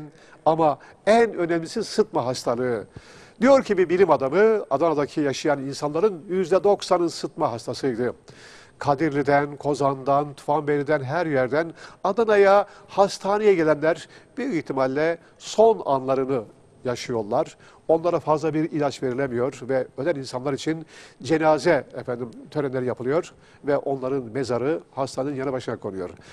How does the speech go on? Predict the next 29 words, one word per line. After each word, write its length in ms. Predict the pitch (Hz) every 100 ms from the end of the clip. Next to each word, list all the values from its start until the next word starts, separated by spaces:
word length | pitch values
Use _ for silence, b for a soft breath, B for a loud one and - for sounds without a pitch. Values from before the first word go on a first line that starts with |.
| B
Evet, 220 | 226 -
karşımızda 640 | - 175 - 165 147 156 - B B
bugünkü 600 | 196 170 170 151 - 175 156
Adana 520 | - 143 214 175 143 165 - B B B B -
Devlet 520 | 120 180 180 226 226
Hastanesi'nin, 680 | 135 160 - 147 143 156 147
yani 220 | 156 165
Karşıyaka 560 | 165 156 151 196 175 160
Hastanesi'nin 600 | 156 160 156 - 190 196
o 120 | -
zamanki 400 | 170 151 151 160
görüntüsünü 480 | 143 139 127 120 135
şu 140 | 113 123
an 120 | 120
görüyorsunuz. 680 | 147 185 180 170 180 165 - b b
Bir 200 | 147 165
büyük 240 | 120 135 -
mezarlıktı. 680 | 120 123 123 156 - 180 180 - B B B
Padişah 540 | 160 156 151 - 156 156
Abdülhamit 720 | 156 - 170 131 147 190 - B B -
bin 180 | 180 147
sekiz 280 | 143 143
yüz 100 | 156
doksan 340 | 147 - 147 127
beş 220 | 190 -
yılında 420 | 135 120 143 180 B B B
oraya 360 | 165 160 151 147
hastane 480 | 123 165 - 143 135
yaptırdı 720 | 139 196 - 208 185 220 226